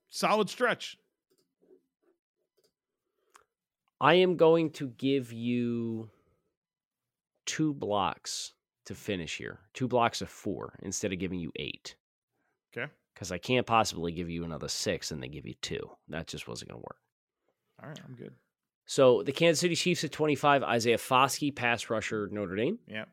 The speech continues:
Speaker 1: they need that.
Speaker 2: The Dallas Cowboys, safety Brian Branch, Alabama.
Speaker 1: It's a good pick. Um, yeah, he's gonna. Yeah, and that, it's,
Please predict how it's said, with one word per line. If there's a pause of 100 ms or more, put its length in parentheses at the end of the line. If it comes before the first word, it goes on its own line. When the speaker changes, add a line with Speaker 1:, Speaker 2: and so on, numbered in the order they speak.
(160)
Speaker 1:
they
need
that. (1120)
Speaker 2:
The
Dallas
Cowboys,
safety
Brian
Branch,
Alabama. (960)
Speaker 1:
It's
a
good
pick. (140)
Um, (2500)
yeah,
he's
gonna.
Yeah,
and (180)
that,
it's,